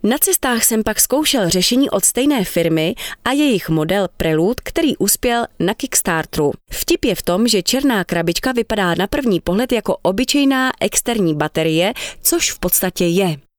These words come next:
Hlavní výhoda tkví v tom, že na horní stranu mohu kdykoliv přiložit svůj iPhone a začne se mi okamžitě nabíjet. Bezalel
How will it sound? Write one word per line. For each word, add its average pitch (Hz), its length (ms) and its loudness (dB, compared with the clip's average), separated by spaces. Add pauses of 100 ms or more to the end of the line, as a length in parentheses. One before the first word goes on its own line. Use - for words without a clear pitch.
(160)
Hlavní 226 460 2
výhoda 254 380 0
tkví 175 360 -2
v - 120 -12
tom, 165 360 0 (280)
že 190 140 2
na 175 140 2
horní 262 360 2
stranu 180 400 0
mohu 202 240 2
kdykoliv 190 500 -2
přiložit 262 480 0
svůj 220 220 0 (140)
iPhone 170 460 2 (340)
a 185 140 0
začne 269 320 2
se 294 140 0
mi 220 140 0
okamžitě 269 500 0
nabíjet. 240 600 0 (460)
Bezalel 233 500 0